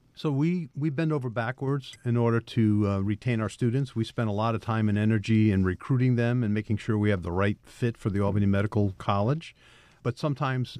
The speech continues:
uh, students, uh, deviate, uh, in their, uh, honesty as it pertains to either test taking or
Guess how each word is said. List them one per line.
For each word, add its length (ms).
uh, 140
students, 640
uh, 360
deviate, 500
uh, 240
in 180
their, 360
uh, 320
honesty 580
as 160
it 60
pertains 520
to 80
either 260
test 300
taking 580
or 420